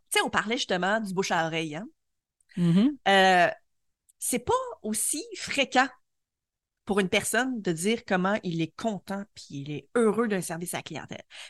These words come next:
Speaker 1: Mais par exemple, quand un client est pas content et que ça se fait, euh, ouais, ça se fait, ça
Speaker 2: Ça
Speaker 1: se
Speaker 2: se fait
Speaker 1: fait
Speaker 2: aller beaucoup plus vite.
Speaker 1: Oui.
Speaker 2: Ouais.
Speaker 1: Oui. On a tendance à être plus, euh,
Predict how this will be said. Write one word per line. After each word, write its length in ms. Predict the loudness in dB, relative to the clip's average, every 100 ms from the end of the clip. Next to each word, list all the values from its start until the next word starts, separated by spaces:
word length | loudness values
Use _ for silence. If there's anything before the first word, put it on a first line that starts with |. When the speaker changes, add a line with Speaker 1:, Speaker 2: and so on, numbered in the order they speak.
| -18
Speaker 1:
Mais 80 | 2
par 140 | 4 4
exemple, 340 | 2 -2 -4 -6
quand 220 | -6 -4
un 100 | -4
client 380 | -6 -6 -4 -4 -4
est 100 | -8
pas 180 | -2 -4
content 440 | -2 -8 -6 -6 -6 -10 _ _ -20 -20 _ _ 4
et 180 | 4 6
que 80 |
ça 180 | 4 4
se 120 | 4 4
fait, 580 | 8 10 10 10 8
euh, 20 | 6
ouais, 120 | 4
ça 140 | 2 -2
se 60 |
fait, 220 | 2 2 0 _ _ _
ça 80 | 2
Speaker 2:
Ça 0 |
Speaker 1:
se 60 | 4
Speaker 2:
se 60 | 8
fait 60 |
Speaker 1:
fait 40 | 8
Speaker 2:
aller 160 | 8
beaucoup 300 | 6 4 2
plus 160 | 2 6
vite. 180 | 4 2 -10
Speaker 1:
Oui. 720 | -6 -2 2 2 2 -4 -12 -4
Speaker 2:
Ouais. 140 | -4 -4 _ _ _ -4
Speaker 1:
Oui. 280 | -4 -4 -10 -18 -4
On 80 | -2
a 40 |
tendance 340 | 4 4 4 2
à 40 |
être 140 | 0 -2
plus, 440 | -4 0 2 2 4
euh, 420 | 6 6 4 0